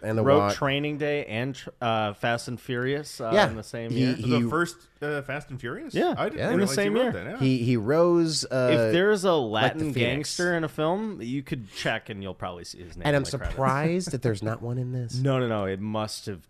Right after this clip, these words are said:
Speaker 2: taken him everything.
Speaker 1: Oh, my God. He,
Speaker 3: The
Speaker 1: he
Speaker 3: studio
Speaker 1: was
Speaker 3: was like, "Too much."
Speaker 1: Too much.
Speaker 2: Yeah.
Speaker 1: Uh, but yes, we're talking about The Beekeeper.
Speaker 3: Only white people in this movie, except for Felicia Rashad and her daughter.
Speaker 1: Right. Uh, <laughs> uh, well, with me to talk about it today, I have, uh,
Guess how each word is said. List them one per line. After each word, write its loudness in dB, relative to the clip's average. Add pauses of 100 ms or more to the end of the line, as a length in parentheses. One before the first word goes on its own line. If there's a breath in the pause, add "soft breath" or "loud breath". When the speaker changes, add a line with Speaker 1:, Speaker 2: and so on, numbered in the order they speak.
Speaker 2:
taken -8
him -10
everything. -16
Speaker 1:
Oh, 4
my -4
God. -4
He, -2
Speaker 3:
The -4
Speaker 1:
he 4
Speaker 3:
studio 6
Speaker 1:
was 0
Speaker 3:
was -2
like, -6
"Too -6
much." -16
Speaker 1:
Too 0
much. -4
Speaker 2:
Yeah. -6
Speaker 1:
Uh, 2 (440 soft breath)
but 2
yes, -2
we're -10
talking 0
about 0
The 0
Beekeeper. -2
Speaker 3:
Only 0
white 0
people -2
in -8
this -12
movie, -10
except -12
for -14
Felicia -10
Rashad -8 (380 soft breath)
and -6
her -4
daughter. -12 (120)
Speaker 1:
Right. -2 (560 loud breath)
Uh, 6
<laughs> -4 (540 loud breath)
uh, 4
well, 4
with 0
me 2
to -4
talk 0
about 0
it -6
today, 0
I -2
have, -4
uh, -4